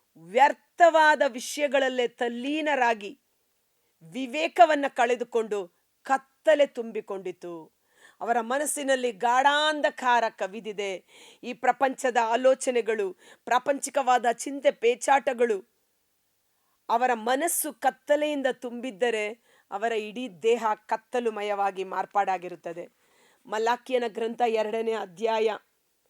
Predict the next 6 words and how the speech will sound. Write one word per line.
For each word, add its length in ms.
ವಚನ 300
ಒಂದು 360
ಮತ್ತು 280
ಎರಡರಲ್ಲಿ 540
ನಾವು 180
ನೋಡುತ್ತೇವೆ, 800